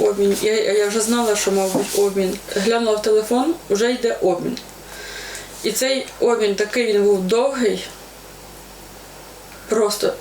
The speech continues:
мені казалося, що він ніколи в житті не закінчиться. І днем дзвонять, е, з, з координаційного штабу, що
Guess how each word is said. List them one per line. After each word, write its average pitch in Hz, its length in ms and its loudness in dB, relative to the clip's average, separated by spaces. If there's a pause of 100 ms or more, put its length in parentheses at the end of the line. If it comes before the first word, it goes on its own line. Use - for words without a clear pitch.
мені 208 180 4
казалося, 214 420 2
що 208 160 2
він 208 200 4 (180)
ніколи 202 400 2
в 190 60 2
житті 196 260 2
не 190 120 2
закінчиться. 180 680 0 (380)
І 233 80 0
днем 233 280 4
дзвонять, 220 560 0
е, 185 240 4
з, - 280 -2 (380)
з - 100 -2
координаційного 220 640 -2
штабу, 214 400 2
що 202 260 2